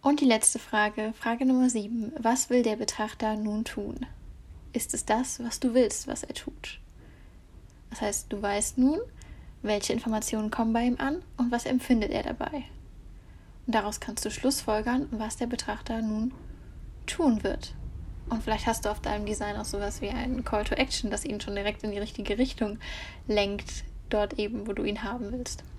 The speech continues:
Vielleicht hast du aber auch keinen drauf und du kommst zu einem ganz anderen Schluss, was er wahrscheinlich tun wird. Zum Beispiel, dass er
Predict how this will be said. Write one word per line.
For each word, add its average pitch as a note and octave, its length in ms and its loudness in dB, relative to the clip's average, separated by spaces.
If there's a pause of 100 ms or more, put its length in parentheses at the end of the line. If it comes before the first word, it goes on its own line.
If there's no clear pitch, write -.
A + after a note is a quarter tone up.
(580)
Vielleicht - 220 -2
hast - 180 -2
du - 20 0
aber B3+ 180 -4
auch - 120 -10
keinen G#3+ 320 0
drauf C4+ 300 0
und C4 100 2
du B3+ 100 4
kommst A#3+ 380 -2
zu - 80 0
einem A3 240 -2
ganz G#3+ 280 0
anderen A3+ 380 6 (720)
Schluss, - 680 0 (680)
was - 220 -2
er G3+ 180 0
wahrscheinlich G3+ 440 0
tun G#3+ 300 0
wird. - 300 -6 (340)
Zum G#3+ 160 0
Beispiel, G3+ 340 -2
dass - 200 -6
er B3 160 -6